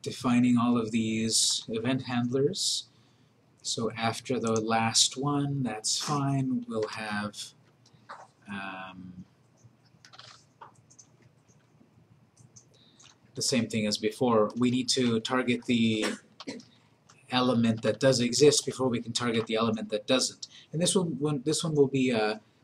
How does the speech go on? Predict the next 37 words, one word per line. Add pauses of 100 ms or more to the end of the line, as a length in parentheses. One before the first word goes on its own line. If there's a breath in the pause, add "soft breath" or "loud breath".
(440)
simpler
than
the
last
one.
We're
not
gonna
need
to
pass
data
into
it,
so
we
don't
need
to
do
the
anonymous
function. (680 loud breath)
So
back
at
about
line
fifty
or
so,
we've
got,
again, (120)
the
click
event